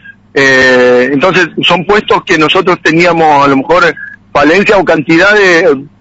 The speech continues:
escasa de jugadores, a eso voy. Eh, entonces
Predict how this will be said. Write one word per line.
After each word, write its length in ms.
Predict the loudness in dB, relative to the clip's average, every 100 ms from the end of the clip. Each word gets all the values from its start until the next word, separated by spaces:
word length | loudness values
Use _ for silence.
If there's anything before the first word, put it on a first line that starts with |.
| _
escasa 480 | -6 -2 -2 0 0
de 120 | 0
jugadores, 520 | 0 0 0 -2 -6 -12
a 100 | -4
eso 220 | -2 0 -2
voy. 280 | -2 -6 -14 -10 -4
Eh, 320 | -2 -2 -4 -8 _ _ _
entonces 440 | -2 -2 -2 -2